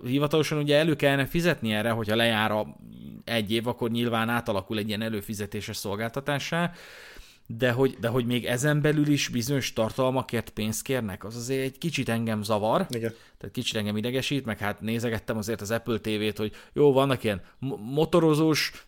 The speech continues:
Speaker 1: ö, reality show-k, meg, meg van a morning show, az mondjuk elég ígéretes, de a harmadik tartalom, amire rálapoztam, az a Tim Cooknak a Apple-ös, ö, ö, bemutatkozás, vagy hogy mondjam, ilyen termékbemutatója. Én másfél órában az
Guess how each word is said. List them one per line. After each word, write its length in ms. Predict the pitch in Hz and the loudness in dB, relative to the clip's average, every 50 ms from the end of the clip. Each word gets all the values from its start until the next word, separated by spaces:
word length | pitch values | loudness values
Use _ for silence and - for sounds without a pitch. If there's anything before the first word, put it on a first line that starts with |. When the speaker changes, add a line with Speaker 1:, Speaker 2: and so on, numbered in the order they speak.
| _ - - | _ -12 -2
Speaker 1:
ö, 760 | 151 147 147 143 143 143 139 135 131 135 135 131 135 139 151 | 2 4 6 8 8 8 6 6 4 4 2 0 -4 -4 0
reality 480 | 143 147 147 143 139 139 135 135 143 135 | 4 4 6 6 6 4 4 2 2 0
show-k, 460 | - - 151 139 135 131 127 - - | 0 4 6 8 8 8 8 4 0
meg, 380 | 107 104 101 95 95 90 - - | -4 -2 0 0 -2 -4 -6 -12
meg 360 | - 101 101 95 98 92 - - | -10 -6 -6 -6 -6 -8 -8 -6
van 140 | 120 123 113 | -2 0 0
a 40 | 104 | 0
morning 460 | 101 113 139 160 165 156 165 156 143 | 4 6 6 6 6 6 4 0 2
show, 280 | - - - 135 117 107 | 0 0 0 0 2 2
az 180 | 101 98 95 | 0 0 -2
mondjuk 280 | 90 90 85 80 - - | -4 -6 -8 -8 -4 -4
elég 260 | 110 101 85 87 95 | -4 -2 -2 -4 -6
ígéretes, 880 | 120 131 139 156 160 160 156 147 147 160 156 151 143 - - - - _ _ _ _ - - - _ _ _ - - | -8 -8 -4 -2 0 2 2 2 2 2 0 2 0 0 -4 -8 -14 _ _ _ _ -20 -20 -20 _ _ _ -18 -10
de 120 | - 127 127 | -4 -2 2
a 40 | 123 | 4
harmadik 440 | 143 156 147 131 120 117 110 - | 6 6 6 6 4 2 2 0
tartalom, 460 | - 131 135 135 - 151 139 131 120 120 | 0 0 0 0 2 2 2 2 2 2
amire 340 | 117 113 110 104 113 110 | 0 0 0 0 0 0
rálapoztam, 840 | - 113 127 147 151 151 143 147 160 147 - - - 156 156 156 147 147 - - - - - | 2 2 2 4 4 2 2 2 -2 -2 -2 0 0 2 2 2 0 -2 -8 -18 -20 -16 -4
az 220 | - 113 113 110 | -2 -2 0 4
a 380 | 117 113 113 117 120 120 117 - - - - | 4 6 8 8 8 6 6 2 -12 -4 2
Tim 260 | 165 165 135 117 - | 4 4 4 4 2
Cooknak 460 | - 139 131 - 104 120 110 101 - | 2 2 2 2 0 -2 -2 0 2
a 220 | 107 101 98 101 | 2 4 4 2
Apple-ös, 720 | 95 - - 107 101 - 117 113 104 90 - - - - | 2 0 0 -2 -2 0 0 0 0 2 2 0 0 0
ö, 300 | 135 90 92 92 95 95 - | -2 -4 -6 -4 -6 -6 -6
ö, 340 | - 98 104 98 95 95 98 101 | -4 -4 -4 -2 -2 -2 -4 -2
bemutatkozás, 800 | 107 123 113 110 104 - 104 92 - - 107 95 101 95 92 - | 0 0 2 0 0 -2 -4 -6 -4 -6 -4 -4 -4 -4 -4 -4
vagy 160 | 117 113 - | -6 -4 -2
hogy 120 | 120 120 | -2 -2
mondjam, 280 | 110 110 104 104 101 104 | 0 0 -2 -2 0 0
ilyen 140 | 107 104 98 | -2 -2 2
termékbemutatója. 1000 | - 120 113 104 104 101 95 87 104 101 104 101 - 98 - - 98 92 92 92 | 2 2 2 2 2 -2 0 0 0 0 -2 -2 -4 -6 -4 -4 -4 -2 -2 -2
Én 120 | 98 104 110 | -2 0 0
másfél 440 | 123 123 113 - - - 101 101 | 2 0 0 0 -2 -4 -2 -2
órában 460 | 110 110 107 98 92 95 98 104 110 104 | 0 0 0 -2 -2 -2 -2 -2 -2 -2
az 300 | 101 98 - - - | -2 -4 -6 -8 -12